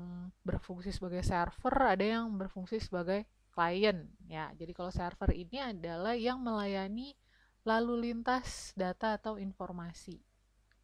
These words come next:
Nah, yang kalau ada permintaan, maka dia yang akan memberikan, klien yang meminta, yang membutuhkan. Biasanya seperti itu.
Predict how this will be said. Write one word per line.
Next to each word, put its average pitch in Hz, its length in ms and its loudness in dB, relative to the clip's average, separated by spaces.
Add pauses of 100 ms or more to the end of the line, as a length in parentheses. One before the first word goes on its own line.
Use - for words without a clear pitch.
(180)
Nah, 151 160 -8
yang 156 180 -14 (600)
kalau 160 160 -6
ada 175 80 0
permintaan, 202 720 2
maka 180 240 -2
dia 196 320 -4
yang 160 160 -12
akan 202 160 -6 (160)
memberikan, 170 720 -8
klien 175 400 -6
yang 196 240 -6 (160)
meminta, 170 640 -8
yang 170 160 -10
membutuhkan. 165 640 -12 (160)
Biasanya 165 320 -12
seperti 170 480 -12
itu. 156 320 -18